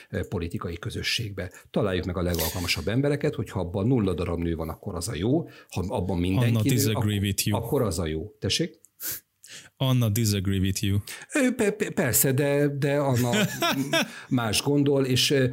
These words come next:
Speaker 1: ö, nyilvánvalóan értem azt, meg nem akarok, ö, ostobának tűnni, tehát pontosan tudom azt, hogy egy csomó szerepből egyébként ki vannak, ö, ö,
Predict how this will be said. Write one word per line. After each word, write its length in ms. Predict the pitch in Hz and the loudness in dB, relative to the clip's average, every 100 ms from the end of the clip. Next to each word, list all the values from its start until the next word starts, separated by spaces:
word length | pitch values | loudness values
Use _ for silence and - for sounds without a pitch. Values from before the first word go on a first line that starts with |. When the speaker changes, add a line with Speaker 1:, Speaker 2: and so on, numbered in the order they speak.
| - | -2
Speaker 1:
ö, 100 | - 120 | -2 0
nyilvánvalóan 680 | 135 156 160 123 107 107 110 | 4 4 4 2 2 2 0
értem 420 | 117 110 - 90 | 0 0 -2 -2
azt, 220 | 80 - | 0 0
meg 100 | 95 | 0
nem 120 | 98 | 0
akarok, 400 | 123 - 92 87 | 0 0 -2 -2
ö, 140 | 104 95 | -2 -2
ostobának 640 | 78 87 - 85 82 80 | -2 -2 -2 -2 -2 -4
tűnni, 220 | - 92 | -2 -2
tehát 180 | 98 90 | -2 -4
pontosan 460 | - 143 104 - 87 | -2 -2 0 -2 -2
tudom 260 | 98 87 | -2 -2
azt, 180 | 87 98 | 0 0
hogy 140 | - 90 | -2 -2
egy 60 | |
csomó 440 | - 117 107 90 - - | 0 0 2 0 -4 -4
szerepből 540 | - 113 92 87 90 | 0 0 0 -2 -2
egyébként 480 | 82 82 90 - 101 | -2 -2 -4 -4 -6
ki 120 | - | -2
vannak, 480 | 117 87 80 80 - | 0 0 -2 -4 -6
ö, 360 | 95 85 82 85 - - - | -2 0 0 -2 -6 -16 -8
ö, 640 | 107 87 85 85 82 90 | -4 -2 -2 0 0 -2